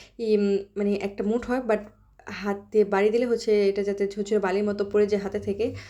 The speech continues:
তো যাই হোক, এভাবে হচ্ছে বানানোর পর, মে-, মেখে নেওয়ার পর তারপর হচ্ছে পরিমাণ মতো পানি দিয়ে দিব। আমি হচ্ছে এখানে নরমাল পানিটা দিয়ে দিচ্ছি, আমার হচ্ছে আন্দাজ মতো আমি অল্প অল্প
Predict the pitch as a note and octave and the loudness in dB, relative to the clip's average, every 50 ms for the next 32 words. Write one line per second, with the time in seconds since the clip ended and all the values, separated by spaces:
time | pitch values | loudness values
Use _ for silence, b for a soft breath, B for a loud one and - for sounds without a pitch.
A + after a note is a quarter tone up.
0 | B B B B - D4 C#4 C#4 C4 B3 B3+ C4+ C4+ - A#3 A#3 A#3 A#3 A#3 B3 | B B B B -6 -4 0 2 2 4 4 2 4 4 4 4 4 0 -2 -2
1 | B3+ B3 B3 - A3+ G#3+ A3+ G#3+ A3 A#3 A#3 A#3 A#3 A3+ A#3+ A#3+ A#3 A#3 - A#3 | -2 -4 -4 -4 -4 -2 -2 -2 0 0 2 2 2 0 0 -2 -2 0 2 2
2 | A3+ B3 B3 A#3 G#3+ G#3+ G#3 G#3+ G3+ G#3 G3+ A#3+ A#3 A#3 A#3 A#3 B3+ C4 C4 B3 | 2 2 2 0 -2 -2 -2 -4 -4 -4 -2 0 0 2 0 0 -2 -4 -4 -4
3 | A3+ A3 A3+ A3+ G#3+ - A#3 G#3+ - A3+ A3 A3+ A3+ A3+ A3+ A3+ A3 G#3+ - A3 | -6 -6 -6 -8 -6 -4 -4 -4 -2 -2 -2 -2 -2 -4 -4 -6 -8 -8 -6 -6
4 | G#3+ A3 A3 G#3+ G#3+ F#3+ G3+ G3 A3 A3+ A3 A3 A3 A#3 A#3 A3+ - A#3 G#3+ G#3+ | -6 -2 0 0 0 2 0 0 0 -2 -2 -2 -4 -4 -6 -4 -2 0 0 0
5 | A3 A#3 A3 G#3+ G#3 G3+ G#3 A3+ A3+ G#3 A3 G#3+ G#3+ G3+ G#3+ G3+ G3+ G3+ G3 G3 | 0 -2 -2 0 0 0 0 -2 -2 -2 -2 -2 0 0 0 0 2 2 2 2
6 | G3 G3 - - - A3 A3 - G3+ G3 G3+ G#3 G#3+ G3+ G#3 - - A3 G#3+ G#3 | 2 0 -2 -2 -2 -2 -2 -2 -2 -2 -2 -2 -4 -6 -6 -8 -6 -2 -2 -2
7 | G#3+ G#3+ B B B B B B B - G#3+ A3 A3 B3 A#3+ A#3 A#3 A3 G3+ G#3 | -2 -4 B B B B B B B -2 0 0 2 2 4 4 4 2 2 2
8 | A3 G#3 G3+ G3 G3 G3 G3 - G#3+ G3+ | 2 0 2 0 0 -2 -2 -2 -2 -2